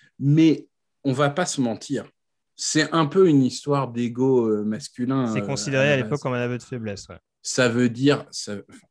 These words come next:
Speaker 1: pardon, je vais être direct et, et peut-être un peu vulgaire, mais ça veut dire t'as pas de couilles.
Speaker 2: Hmm.
Speaker 1: C'est, c'est clairement ça. C'est, euh, si tu nies, c'est que tu crois pas à ton équipe. C'est que t'as pas, t'es pas un gagnant, t'es pas un battant, t'es pas, t'es pas un mec qui gagne des matchs.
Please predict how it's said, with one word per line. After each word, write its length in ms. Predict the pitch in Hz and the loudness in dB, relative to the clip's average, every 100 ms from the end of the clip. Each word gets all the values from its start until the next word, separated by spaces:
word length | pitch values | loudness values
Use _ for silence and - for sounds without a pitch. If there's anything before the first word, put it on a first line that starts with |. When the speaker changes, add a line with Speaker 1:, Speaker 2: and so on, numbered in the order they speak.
| _ _ | _ _
Speaker 1:
pardon, 400 | - 107 131 139 | -2 0 2 0
je 140 | 110 - | 0 0
vais 120 | 110 | 0
être 120 | 110 | 0
direct 460 | 117 120 131 131 - | 0 0 2 -2 -6
et, 120 | 104 113 | -12 -8
et 180 | 104 98 - | -10 -10 -14
peut-être 380 | 110 95 127 - | -10 -2 -2 0
un 80 | 117 | -2
peu 140 | 120 | -2
vulgaire, 420 | 107 117 139 170 | -4 -4 -2 0
mais 100 | 120 | 0
ça 140 | 101 123 | -2 -4
veut 80 | |
dire 180 | 123 143 | -2 -2
t'as 120 | 143 | -2
pas 120 | 123 127 | -4 -4
de 60 | |
couilles. 340 | - 165 131 - _ _ _ _ _ _ | -2 -2 -2 -4 _ _ _ _ _ _
Speaker 2:
Hmm. 120 | 110 104 | -16 -10
Speaker 1:
C'est, 440 | 135 131 127 123 | -2 0 0 -2
c'est 180 | - 139 | -4 -6
clairement 360 | 147 143 160 | -2 -2 -2
ça. 260 | 156 185 165 | -4 -6 -6
C'est, 420 | 139 123 117 110 | -8 -10 -8 -6
euh, 120 | 104 | -8
si 280 | 104 - 147 | -8 -8 -8
tu 180 | 143 147 | -4 2
nies, 340 | 147 170 175 | 2 4 2
c'est 220 | 139 - 110 | 0 -4 -10
que 100 | 113 | -12
tu 200 | - _ | -16 _
crois 240 | - 107 | -20 -20
pas 100 | - | -20
à 60 | 104 | -20
ton 180 | - 101 | -20 -20
équipe. 280 | 101 _ _ _ _ _ _ _ | -20 _ _ _ _ _ _ _
C'est 240 | - - 101 | -10 -4 -4
que 360 | - 101 98 | -4 -6 -8
t'as 180 | 104 120 | -8 -6
pas, 400 | 110 120 110 104 - _ _ | 0 2 2 0 -8 _ _
t'es 120 | 139 | -2
pas 120 | 139 | 0
un 120 | 127 123 | 0 2
gagnant, 480 | 117 110 113 113 | 2 2 0 -4
t'es 160 | 107 120 | -8 -10
pas 160 | - 123 | -6 -2
un 120 | 113 | -2
battant, 480 | 98 107 - 113 107 | -2 -4 -6 -10 -10
t'es 160 | - | -14
pas, 420 | 107 131 117 107 107 | -8 -4 -4 -6 -14
t'es 140 | 117 | -12
pas 120 | - | -6
un 100 | 123 | -2
mec 180 | 120 113 | -2 -4
qui 140 | - | -12
gagne 220 | 110 120 120 | -10 -4 -2
des 100 | 120 | -2
matchs. 360 | 123 120 - | -4 -6 -16